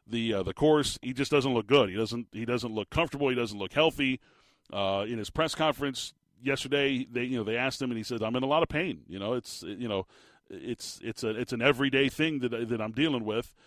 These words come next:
whether it's the leg or the back." You know, he's, he's got some, he's got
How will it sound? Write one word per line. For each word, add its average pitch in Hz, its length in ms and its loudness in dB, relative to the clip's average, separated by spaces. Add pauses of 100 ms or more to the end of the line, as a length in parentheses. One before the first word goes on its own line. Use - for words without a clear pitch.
(160)
whether 113 300 2
it's - 400 -6
the 92 80 -8
leg 139 400 0
or 90 140 -4
the 90 100 -6
back." 135 480 -2 (180)
You 120 120 -4
know, 95 120 -4
he's, 143 340 -6
he's 127 200 -8
got 147 240 -2
some, 160 240 -4
he's 127 160 -6
got 160 140 2